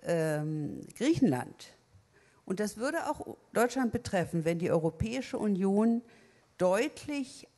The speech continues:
äh, mehr Kompetenzen bekäme und damit sehr traditionelle sch-, demokratische Rechte wie Budgetrecht und sowas einge-, äh, beschnitten würden,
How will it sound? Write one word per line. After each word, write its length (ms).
äh, 100
mehr 360
Kompetenzen 880
bekäme 760
und 240
damit 480
sehr 400
traditionelle 840
sch-, 180
demokratische 760
Rechte 360
wie 120
Budgetrecht 720
und 80
sowas 340
einge-, 440
äh, 300
beschnitten 500
würden, 420